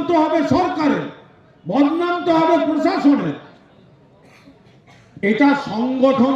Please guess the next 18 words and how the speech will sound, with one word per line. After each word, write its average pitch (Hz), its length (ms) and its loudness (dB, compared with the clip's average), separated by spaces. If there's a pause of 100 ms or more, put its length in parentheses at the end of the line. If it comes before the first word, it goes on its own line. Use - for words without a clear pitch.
(140)
দিয়েই 254 400 4
মোকাবিলা 233 600 -2
করতে 180 360 -8
হবে। 139 260 -6 (1120)
আজকে 285 340 4
তো 311 60 2 (120)
আমরা 311 180 2 (140)
সরকারে, 349 420 0 (2000)
আজকে 233 480 2
তো 339 60 -2 (120)
আমরা 330 200 -2 (140)
সরকারে, 359 440 0 (2000)
দু 208 200 4
হাজার 311 360 2 (120)
এগারোর 302 440 0
আগে 311 180 -2 (500)
গোটা 311 420 2 (240)
সিপিএম 392 540 0